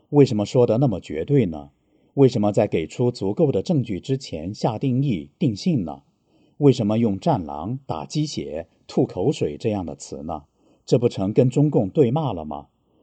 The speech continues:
是不是心里有对中共或警察的仇恨呀？观众会不会觉得这两个主持人是刻薄、恶毒的人呢？大法弟子的善在哪里呢？”同修这样说的时候，我也有点惊讶和困惑。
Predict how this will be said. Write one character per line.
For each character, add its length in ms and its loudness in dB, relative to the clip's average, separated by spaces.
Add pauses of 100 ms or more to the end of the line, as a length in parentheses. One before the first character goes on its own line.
是 200 2
不 140 2
是 160 0
心 240 2
里 160 2
有 160 -4
对 160 2
中 240 2
共 300 0
或 200 2
警 240 -6
察 200 -8
的 100 -4
仇 240 -8
恨 280 2
呀？ 200 -8 (640)
观 180 4
众 220 4
会 160 4
不 80 -4
会 220 2
觉 260 -4
得 300 -2 (240)
这 120 8
两 160 2
个 120 2
主 200 -10
持 160 -4
人 280 -4
是 160 -6
刻 280 0
薄、 420 -6
恶 220 4
毒 200 -6
的 100 2
人 240 -8
呢？ 200 -10 (560)
大 140 0
法 160 -2
弟 140 0
子 180 -6
的 100 -6
善 420 -4
在 180 0
哪 220 -10
里 160 -4
呢？” 260 -12 (880)
同 180 -4
修 200 2
这 100 4
样 160 4
说 220 2
的 80 2
时 180 -6
候， 380 -6 (180)
我 160 4
也 140 6
有 160 2
点 180 -4
惊 240 0
讶 200 -2
和 200 -10
困 240 -2
惑。 320 -6